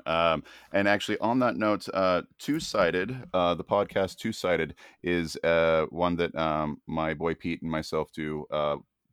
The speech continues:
twice a week. Um, i-, if you want to listen to all of it, you go to the Stereo app.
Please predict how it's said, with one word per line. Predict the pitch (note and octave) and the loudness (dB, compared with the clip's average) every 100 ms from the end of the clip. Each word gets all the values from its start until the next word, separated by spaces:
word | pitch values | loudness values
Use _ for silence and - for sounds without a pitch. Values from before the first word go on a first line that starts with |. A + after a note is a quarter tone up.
| _ | _
twice | - G#2 G#2 - | -6 -2 0 -2
a | |
week. | E2+ C2 D2+ - _ | -6 -6 -10 -18 _
Um, | E2+ E2 D#2+ D#2 D#2+ | 0 2 2 0 -4
i-, | E2+ D#2 | -6 -4
if | F2 - | -4 -4
you | F#2 | -4
want | F#2+ F#2+ - | -2 -2 -4
to | F2+ | -4
listen | F#2 - | -4 -4
to | E2+ | -8
all | F#2 G2 G#2 | -2 2 2
of | D#2+ | 2
it, | D#2+ - | -2 -4
you | E2 D#2 - | -10 -8 -2
go | F2 | -2
to | - | -2
the | D#2 | -12
Stereo | - F2 E2 D#2 C#2+ | -2 0 2 0 -2
app. | C2 C2 | -4 -4